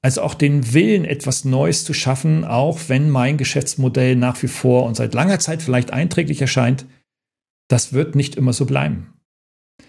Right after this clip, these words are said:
Also warum nicht heute und jederzeit schon darüber nachdenken, wie ich Innovation schaffen kann? Und es geht um pragmatische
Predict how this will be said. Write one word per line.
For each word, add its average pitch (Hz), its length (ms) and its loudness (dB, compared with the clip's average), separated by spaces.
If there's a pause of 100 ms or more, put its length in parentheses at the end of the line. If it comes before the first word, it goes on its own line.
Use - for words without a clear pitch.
(240)
Also 135 220 0
warum 170 240 2
nicht 180 220 0
heute 151 560 0
und 123 160 -2
jederzeit 139 500 0
schon 98 440 -4 (140)
darüber 117 300 2
nachdenken, 110 560 -2
wie 113 100 0
ich 131 120 -6
Innovation 113 440 -2
schaffen - 300 -4
kann? 127 220 -8 (1120)
Und 208 120 6
es 240 120 2
geht 202 220 -4
um 160 420 4
pragmatische 143 1040 0